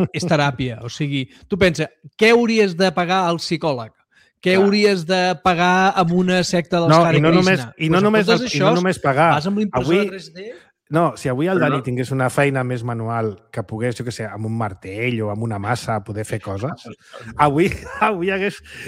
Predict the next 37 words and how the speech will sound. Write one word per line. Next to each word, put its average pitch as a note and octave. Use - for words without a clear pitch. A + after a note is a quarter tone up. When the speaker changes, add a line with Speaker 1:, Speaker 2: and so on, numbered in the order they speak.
Speaker 3:
s'hagués D#3+
desestressat F3
un, D3+
un E3
huevo, D#3
tio. G#2+
Un E3+
huevo, D3+
perquè C3+
li D3+
Speaker 2:
Però D3
no F#3
Speaker 3:
avui D#3
necessitava. C3
Speaker 2:
Sí, -
però C3+
no D3
només E3
tinc E3
l'habitació, C3
sinó C3
que, B2
per A#2
exemple, C3+
on A#2+
estic B2+
ara, C3
que B2
és A2
el A2+
menjador, A2
eh, G#2
que, F#2+
bueno, G2+
ens F#2+
estem A2
mudant A2+